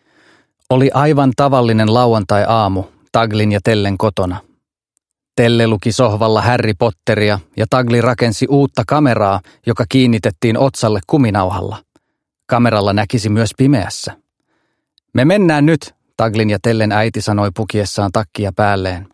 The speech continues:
"Heippa", Tagli huikkasi olohuoneesta ja ruuvasi kameran osia kiinni.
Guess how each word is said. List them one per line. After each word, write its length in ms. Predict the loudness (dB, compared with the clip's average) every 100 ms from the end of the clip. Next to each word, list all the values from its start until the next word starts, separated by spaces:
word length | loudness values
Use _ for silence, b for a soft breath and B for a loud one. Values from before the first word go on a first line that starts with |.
| _ _ _ _ _ _ -2
"Heippa", 380 | -2 0 -2 -2 _ _ _ _ -4
Tagli 260 | -2 0
huikkasi 480 | 0 -2 -4 -4 -2
olohuoneesta 800 | 0 0 0 0 -2 -4 -6 -10 b b b
ja 80 | 0
ruuvasi 440 | 0 0 -2 -2
kameran 460 | -2 0 0 0 -2
osia 380 | -2 -2 -4 -2
kiinni. 440 | -2 -2 -2 -6